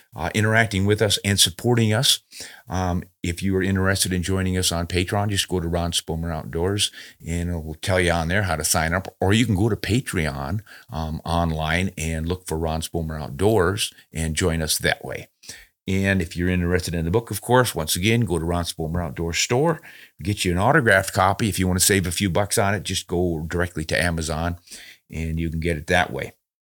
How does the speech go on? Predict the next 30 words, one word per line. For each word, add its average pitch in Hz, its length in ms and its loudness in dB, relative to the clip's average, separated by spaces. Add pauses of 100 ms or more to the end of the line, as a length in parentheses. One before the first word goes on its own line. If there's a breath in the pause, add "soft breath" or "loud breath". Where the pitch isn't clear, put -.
(560)
Uh, 82 400 0
anything 95 320 2
else? 120 380 6 (580)
Check - 300 -4
out 85 200 2
the 78 60 -6
dog 98 320 4
stories 101 400 4
if 85 120 0
you're 95 180 4
a 90 60 2
dog 107 280 6
man 104 240 6
and 98 120 2
an 90 100 0
upland 101 340 0
bird 101 220 4
hunter. 85 260 0
I 80 80 0
think 85 200 -2
you 78 220 -6
really 92 580 2
enjoy 82 340 2
the 78 100 -4
writing 82 340 2
in 76 120 -2
this 80 160 -2
book - 260 -6
by 64 120 -8
Chris. - 460 -2